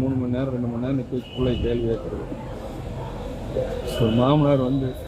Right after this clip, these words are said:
மருமகிட்ட கேட்கலாம், என் பையன் உங்ககிட்ட வேற மாதிரி எதிர்பார்க்கிற படிக்கிறீங்களே. இதையெல்லாம் இன்னைக்கு நான் காதுல கேட்டு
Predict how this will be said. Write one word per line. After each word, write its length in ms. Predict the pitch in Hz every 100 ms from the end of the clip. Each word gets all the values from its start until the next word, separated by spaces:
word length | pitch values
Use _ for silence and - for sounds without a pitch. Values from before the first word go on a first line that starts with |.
| - -
மருமகிட்ட 480 | 123 139 147 143 135 -
கேட்கலாம், 400 | 131 120 127 120 - - - - -
என் 140 | 123 120
பையன் 200 | 143 143
உங்ககிட்ட 220 | 135 123 123
வேற 120 | 143 143
மாதிரி 160 | 147 160 143
எதிர்பார்க்கிற 420 | 139 135 131 123 123
படிக்கிறீங்களே. 580 | 127 123 127 120 123 123 - - - - - - - - - - - - - - - - - - - - 233 262 269 294 -
இதையெல்லாம் 440 | 151 147 143 156 175
இன்னைக்கு 240 | 156 147 -
நான் 180 | 156 160 - -
காதுல 440 | - 170 170 175 165 -
கேட்டு 220 | 170 170